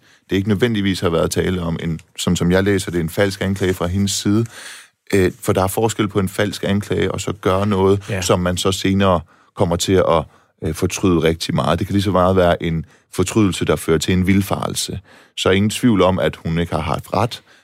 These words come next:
Speaker 1: men, men, øhm,
Speaker 2: Det
Speaker 1: Men
Speaker 2: kan jo
Speaker 1: der
Speaker 2: i sidste ende ikke bevises. Der er jo to personer. Det er mig og hende, der ved, hvad der er sket i den bil i, i, altså, i sidste ende, og derfor bliver hun jo heller ikke politianmeldt nu,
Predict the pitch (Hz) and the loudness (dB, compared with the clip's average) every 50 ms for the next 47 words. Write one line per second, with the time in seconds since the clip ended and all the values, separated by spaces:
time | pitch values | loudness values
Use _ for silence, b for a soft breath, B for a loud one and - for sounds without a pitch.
0 | b b - 92 98 95 87 87 - - 90 92 87 87 87 85 82 80 78 80 | b b -2 0 2 2 2 0 0 0 2 2 4 4 4 4 4 2 2 2
1 | 80 78 76 73 71 - _ _ _ _ _ _ _ _ _ _ _ B B B | 2 2 0 0 -2 -6 _ _ _ _ _ _ _ _ _ _ _ B B B
2 | B B - - 92 90 - 101 98 95 107 104 - - 117 117 - - 113 98 | B B 0 0 0 2 2 2 2 2 2 0 0 0 0 0 0 0 0 0
3 | 101 107 113 107 - 117 95 104 110 110 101 101 98 90 - 101 95 95 101 104 | 2 0 -2 -2 -2 -2 -2 0 0 -2 -2 -4 -6 -4 -2 0 0 0 0 0
4 | - - 127 120 - - 107 - 110 107 104 98 95 95 113 110 104 101 101 104 | -2 -2 -2 -2 -2 -2 -2 -2 -2 -2 -2 -2 -2 -2 -2 0 0 0 0 0
5 | 104 104 107 110 117 117 98 95 107 107 90 92 92 92 87 87 - - 107 101 | 0 0 0 0 0 0 2 2 0 0 0 -2 -4 -4 -6 -6 -4 -4 -4 -4
6 | 87 95 - 104 98 - 113 107 95 87 64 90 101 - 98 104 92 95 - - | -4 -6 -6 -6 -4 -4 -4 -4 -4 -4 -6 -6 -8 -6 -6 -6 -6 -6 -6 -8
7 | - - 92 98 - 101 92 - B B B B B B B B - - - 110 | -6 -6 -4 -4 -4 -4 -6 -6 B B B B B B B B -4 -2 -2 -2
8 | 101 - - 92 87 92 98 87 82 104 107 110 - 104 92 - 101 95 92 92 | -2 -2 -2 -2 -2 -2 -2 -2 -2 -2 -2 0 -2 -4 -4 -2 -2 0 0 0
9 | 90 90 95 101 107 104 101 - 113 98 - - 120 113 104 104 95 85 87 - | 0 0 0 0 0 0 -2 -2 -4 -4 -2 0 0 0 0 -2 -4 -6 -6 -6
10 | 98 98 104 | -6 -6 -6